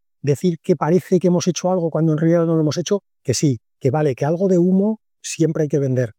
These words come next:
pero de verdad, mm, y conozco gente en, en las corporaciones, en las consultoras, y la, los que conozco saben que los aprecio. Lo digo precisamente a raíz de ese aprecio. Tened cuidado porque va a llegar un momento en el que van a tener que ir a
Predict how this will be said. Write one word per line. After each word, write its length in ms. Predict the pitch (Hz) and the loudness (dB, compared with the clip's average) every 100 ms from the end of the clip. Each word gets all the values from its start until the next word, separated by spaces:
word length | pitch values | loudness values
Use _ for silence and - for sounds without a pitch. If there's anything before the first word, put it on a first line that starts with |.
| _ | _
pero 280 | - 127 131 - | -2 0 0 0
de 80 | 135 | -2
verdad, 320 | 123 151 151 - _ | 0 -2 -4 -8 _
mm, 380 | - 123 117 117 202 | -4 -2 -2 -4 -4
y 180 | 135 139 | -4 -4
conozco 720 | - 131 147 - 156 156 143 _ _ | -4 -2 -2 -2 -2 -2 -4 _ _
gente 500 | - 151 165 180 185 | -4 -2 0 2 2
en, 320 | 165 147 143 | 2 0 -4
en 320 | 170 131 127 123 _ _ _ | -8 -8 -10 -14 _ _ _
las 160 | 123 120 | -12 -8
corporaciones, 720 | 135 139 117 190 196 196 196 | -6 -6 0 2 2 2 0
en 80 | 143 | -2
las 100 | 135 | -2
consultoras, 560 | 143 135 120 165 190 - _ - | -4 -2 0 0 -2 -6 _ -6
y 240 | 123 123 | -4 -2
la, 160 | 117 120 | -2 -4
los 120 | 117 | -2
que 120 | 131 | -2
conozco 320 | 131 160 - | 0 0 0
saben 240 | - 160 165 | -2 -2 0
que 80 | |
los 100 | 160 | 0
aprecio. 360 | 151 151 139 123 - _ | -2 -4 -4 -6 -8 _
Lo 240 | 139 135 131 | -4 0 2
digo 220 | 175 208 | 2 2
precisamente 680 | 202 175 170 180 190 214 226 _ _ | 0 -2 -2 -2 0 0 -2 _ _
a 140 | 147 143 | -6 -4
raíz 360 | 139 143 202 | -2 0 2
de 80 | 180 | 2
ese 160 | 180 165 | 0 -2
aprecio. 460 | 151 147 135 120 - _ | -4 -4 -4 -6 -8 _
Tened 280 | - 123 185 - | -2 0 0 0
cuidado 520 | 208 196 196 220 269 - | 0 2 2 0 -4 -6
porque 440 | 175 143 139 147 - _ 131 | -4 -4 -2 -2 -4 _ -4
va 80 | |
a 20 | 165 | 0
llegar 220 | 208 208 | 0 2
un 60 | |
momento 280 | 190 190 202 | 2 0 0
en 80 | 214 | -2
el 60 | 170 | -2
que 80 | |
van 160 | 156 175 | 0 0
a 60 | 180 | 0
tener 260 | 170 185 | -2 -2
que 100 | 170 | 0
ir 80 | |
a 80 | 180 | -2